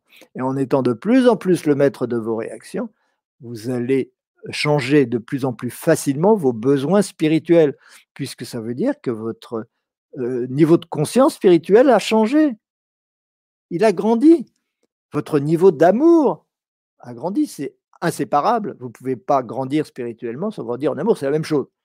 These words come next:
Ça, c'est synonyme. Vous êtes capable d'aimer des choses que vous n'auriez pas aimées avant. C'est ça, changer de réaction. J'étais en colère contre un truc, ben non, maintenant je suis plus en colère du tout contre cette chose-là. Au contraire, je dis,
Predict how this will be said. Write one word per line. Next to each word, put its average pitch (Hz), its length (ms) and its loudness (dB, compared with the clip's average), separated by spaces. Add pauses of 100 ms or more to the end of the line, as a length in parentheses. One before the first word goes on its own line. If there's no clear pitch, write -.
(120)
Ça, 185 160 4
c'est 139 140 -2
synonyme. 123 400 -10 (1400)
Vous 131 80 -10
êtes 110 80 -16
capable 156 340 0
d'aimer 143 260 4
des 131 140 2
choses 254 220 -4
que - 80 0
vous 151 80 0
n'auriez 127 260 -4
pas 202 140 4
aimées 180 160 2
avant. 147 260 -2 (380)
C'est 185 120 -6
ça, 339 160 2
changer 151 320 -2
de 147 80 0
réaction. 135 440 -2 (920)
J'étais 170 280 2
en 151 100 2
colère 156 260 4
contre 143 220 -4
un 143 60 2
truc, 339 180 2
ben 240 100 4
non, 247 120 0
maintenant 226 220 -2
je - 40 -4
suis 254 80 -4
plus - 140 0
en 226 60 0
colère 190 260 2
du 139 120 -4
tout 285 100 -4
contre 214 240 -6
cette 135 180 -12
chose-là. 185 280 -2
Au 226 40 2
contraire, 214 360 -2
je 196 60 -10
dis, 143 180 -12